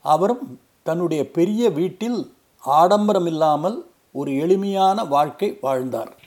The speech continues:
அவருடைய வீடு எப்பொழுதும் எல்லோருக்கும் திறந்தே இருக்கும்.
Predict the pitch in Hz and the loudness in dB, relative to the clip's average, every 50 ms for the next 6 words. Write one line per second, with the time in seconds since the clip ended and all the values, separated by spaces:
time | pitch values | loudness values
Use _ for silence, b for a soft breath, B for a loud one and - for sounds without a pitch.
0 | - - _ - 151 170 180 190 190 175 180 175 160 156 220 240 240 202 196 139 | -20 -20 _ -2 0 2 4 4 4 6 4 2 2 0 0 -2 0 0 0 0
1 | 135 - - _ _ _ _ - 170 180 180 - _ _ - 208 196 180 165 143 | 0 -4 -8 _ _ _ _ -2 -2 -2 -2 -6 _ _ 4 6 6 6 6 4
2 | 170 220 233 - _ _ - 151 156 175 190 202 202 202 190 175 - - - - | 0 -4 -6 -8 _ _ -8 -6 -4 -2 2 4 4 4 4 4 0 -2 -6 -8
3 | 196 214 202 - _ _ _ _ _ _ _ - 151 143 151 160 170 175 170 180 | -8 -8 -8 -12 _ _ _ _ _ _ _ -6 -2 -2 0 0 0 0 2 4
4 | 190 190 175 143 123 127 120 - - 131 | 4 4 4 2 0 -4 -6 -10 -12 -16